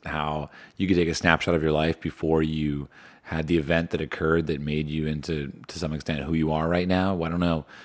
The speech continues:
whatever you do out there, I mean, there must have been some type of,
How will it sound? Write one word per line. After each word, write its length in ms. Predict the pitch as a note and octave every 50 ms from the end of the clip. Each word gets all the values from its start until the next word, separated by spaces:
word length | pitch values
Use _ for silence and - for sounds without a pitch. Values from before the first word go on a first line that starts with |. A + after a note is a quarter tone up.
| - - _
whatever 240 | - F2+ F#2+ F#2+ F#2
you 100 | F#2 F2+
do 320 | F2 D#2+ F2+ F#2 G2+ G#2+ F#2+
out 160 | D#2 D2 C#2
there, 200 | - D#2+ D2+ C#2+
I 60 | D2
mean, 140 | D2 D2+ D2+
there 140 | D2+ D#2 D2+
must 200 | D#2 E2+ E2 -
have 80 | -
been 140 | D2+ D#2 D2
some 480 | - - - E2+ E2 E2 D#2+ D#2 D2 - - - - - - _ _
type 280 | - E2 E2 D#2 D#2 -
of, 300 | E2 D#2 D2 C#2 C#2 -